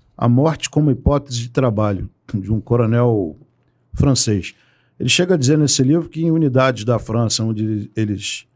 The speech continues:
mensuraram isso com muita profundidade, mais de cinquenta por cento da unidade, quando terminava uma guerra, né? E vamos detalhar isso.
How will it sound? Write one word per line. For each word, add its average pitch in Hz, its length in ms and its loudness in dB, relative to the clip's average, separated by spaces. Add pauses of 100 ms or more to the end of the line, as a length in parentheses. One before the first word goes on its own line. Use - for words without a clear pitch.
(420)
mensuraram 120 680 2
isso 123 180 0
com 113 100 -4
muita 127 300 0
profundidade, 120 800 -2 (460)
mais 170 340 4
de 160 60 2
cinquenta 165 440 0
por 123 60 -6
cento 135 200 2
da 135 80 4
unidade, 113 460 0
quando 135 220 0
terminava 120 760 2 (760)
uma 110 240 0
guerra, 123 360 2
né? 123 160 0 (1300)
E - 160 -12
vamos 143 320 0 (240)
detalhar 135 560 4
isso. 113 340 -2